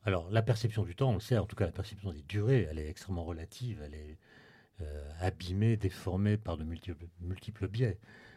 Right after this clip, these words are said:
Votre perception d'une durée, elle dépend de votre âge, de l'intensité des événements que vous êtes en train de vivre. C'est presque banal de le dire, mais selon que vous êtes passionné par ce que vous vivez ou selon que vous vous ennuyez,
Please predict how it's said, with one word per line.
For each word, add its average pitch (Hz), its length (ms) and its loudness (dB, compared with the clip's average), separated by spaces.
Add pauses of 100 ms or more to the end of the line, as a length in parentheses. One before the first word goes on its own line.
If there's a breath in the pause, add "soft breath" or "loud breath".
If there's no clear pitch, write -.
(100)
Votre - 160 -4
perception 107 440 0
d'une 90 180 -2
durée, 90 260 2
elle 90 140 4
dépend - 260 -6
de 80 60 -8
votre 82 260 -6
âge, 107 320 2
de 80 80 -6
l'intensité 90 600 -4
des 80 200 -10
événements 82 380 -6
que - 20 -8
vous 80 120 -10
êtes - 140 -12
en 80 60 -10
train 80 140 -8
de 82 80 -8
vivre. 98 320 -4 (680 loud breath)
C'est - 120 -12
presque - 260 -6
banal 85 240 0
de 80 100 -4
le 92 120 0
dire, 110 200 2
mais 85 120 -4
selon 95 320 -4
que 95 100 -6
vous 82 140 -10
êtes 82 120 -10
passionné 95 440 -2
par 90 120 -8
ce - 60 -18
que - 80 -10
vous 85 140 -6
vivez 90 300 -4
ou 80 120 -10
selon 92 300 -6
que - 100 -10
vous 80 220 -8
vous 87 180 -6
ennuyez, 101 580 0